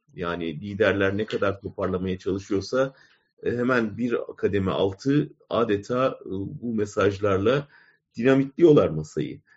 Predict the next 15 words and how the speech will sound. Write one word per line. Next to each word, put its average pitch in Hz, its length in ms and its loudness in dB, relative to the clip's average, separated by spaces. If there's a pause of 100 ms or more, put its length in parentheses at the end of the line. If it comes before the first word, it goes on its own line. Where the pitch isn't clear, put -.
(360)
E, - 60 -4
dediğim 101 500 0
gibi 92 180 0
eğer 104 340 4
liderin 104 360 -2
kontrolü 117 460 -2
altında 104 560 0
bir, 110 340 -6
e, 90 280 -2
B 123 200 2
planı 107 280 -2
olarak 87 380 -4
bu 92 60 -6
yapılmıyorsa, 117 880 -2 (420)
e, 101 60 -6